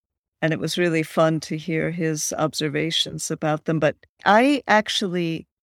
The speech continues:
think, you know, Sidney Lumet did some great adaptations of Tennessee Williams, which Kazan also did, you know.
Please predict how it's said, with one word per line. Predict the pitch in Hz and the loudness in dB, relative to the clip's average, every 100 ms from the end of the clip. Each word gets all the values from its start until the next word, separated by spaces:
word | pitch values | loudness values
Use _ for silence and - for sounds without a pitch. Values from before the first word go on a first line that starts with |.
| _ _ _ | _ _ _
think, | - 214 202 - - - | -2 2 2 -2 -16 -8
you | 180 190 | -2 0
know, | 175 | 0
Sidney | - 226 214 | 0 0 2
Lumet | 202 190 - - | 2 0 -2 -2
did | 196 180 - - _ _ | -2 -2 -12 -20 _ _
some | - 190 160 | -4 -4 -4
great | - 185 180 - | 0 2 2 0
adaptations | 165 165 156 - 185 170 - 160 143 151 165 | 2 2 0 -2 -2 0 0 0 -2 -4 -4
of | 139 - - | -6 -10 -8
Tennessee | - 160 156 - | -2 -2 -2 -4
Williams, | 147 202 196 196 185 | -2 0 2 0 -2
which | 165 - - - - | -4 -2 -2 -2 -2
Kazan | 160 180 156 147 | 0 2 4 2
also | 143 185 - 180 | 0 -2 -2 -2
did, | 160 170 147 160 | -2 -2 -2 -4
you | 165 | -4
know. | 143 147 | -2 -2